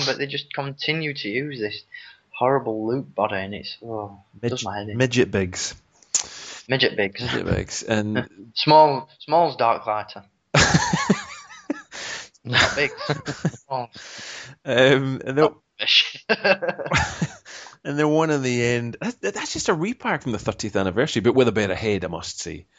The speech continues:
Speaker 2: 'cause the last,
Speaker 1: Yeah.
Speaker 2: the last one was just the sh-, most shocking pale white face. He was just,
Speaker 1: Yeah.
Speaker 2: but it's, it's not a bad figure, and there's a lot of demand for that 'cause it's been, um,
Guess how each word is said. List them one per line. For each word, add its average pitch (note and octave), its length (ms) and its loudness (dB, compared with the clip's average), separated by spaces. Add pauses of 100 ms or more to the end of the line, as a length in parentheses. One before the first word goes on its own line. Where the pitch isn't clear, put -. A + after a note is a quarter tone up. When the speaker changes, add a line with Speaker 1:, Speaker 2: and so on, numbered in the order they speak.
(340)
Speaker 2:
'cause G2 160 -4
the F#2+ 100 2
last, A2+ 380 2
Speaker 1:
Yeah. F2+ 220 -8
Speaker 2:
the G2 100 0
last A#2 340 2
one F2+ 200 -8
was C#2+ 240 -8
just - 280 -8
the F2 140 -8
sh-, - 220 -6
most G#2 160 -2
shocking F#2+ 640 2
pale A#2 320 4
white F#2+ 320 2 (100)
face. F#2+ 400 -2
He F#2+ 120 -6
was F2+ 180 -6
just, - 440 -10 (800)
Speaker 1:
Yeah. A#2 60 -20 (200)
Speaker 2:
but - 320 -2 (260)
it's, - 640 -2
it's - 180 -6
not F#4 120 4
a E3 40 6
bad B2+ 240 4
figure, G2+ 440 4
and A2+ 160 0
there's B2 160 2
a A#2+ 180 6
lot A2+ 240 6
of A#2 100 2
demand F#2+ 380 -2
for F2+ 120 -4
that F2 200 -2
'cause F2 160 -6
it's F#2 140 -8
been, F2+ 340 -4
um, F2 480 -8